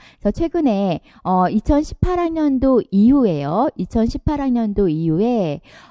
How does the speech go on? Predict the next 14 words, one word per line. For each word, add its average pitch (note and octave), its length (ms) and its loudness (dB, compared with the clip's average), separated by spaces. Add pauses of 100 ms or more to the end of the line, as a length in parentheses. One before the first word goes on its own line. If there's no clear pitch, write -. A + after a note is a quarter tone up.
(180)
어, E3 460 2
일일 D#4 300 2
교육 C4+ 300 0
계획안을 D#3+ 920 -2
일안 B3+ 320 -2
작성의 F#3 460 -6
시험보다는 A#3+ 800 -2 (240)
단위 F3+ 380 -2
수업안으로 A#3 600 -4
많이 D#3 300 -8
변경을 F#3 540 -4
하고 E3+ 180 -6
있어서요. D#3+ 760 -2 (340)
오늘, F#3+ 500 0